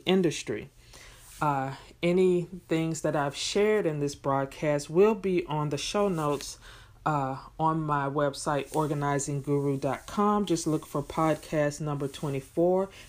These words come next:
Again, this, uh, we talked about today the importance of being proactive with technology. And I look forward to seeing you all next month. Come over to Facebook, share with me, uh,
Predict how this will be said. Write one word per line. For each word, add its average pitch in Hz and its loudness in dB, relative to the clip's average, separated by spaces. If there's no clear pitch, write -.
Again, 151 0
this, 165 2
uh, 135 -2
we 151 0
talked 165 -4
about 151 -2
today 185 2
the 180 -2
importance 156 -2
of 147 -6
being 170 0
proactive 143 -2
with 147 -2
technology. 143 -6
And 147 -6
I 147 -2
look 143 -4
forward 147 -4
to - -14
seeing 151 -6
you 147 -4
all 143 -8
next - -12
month. 143 -8
Come 208 2
over 220 4
to 208 -2
Facebook, 208 4
share 214 2
with 190 4
me, 165 4
uh, 143 4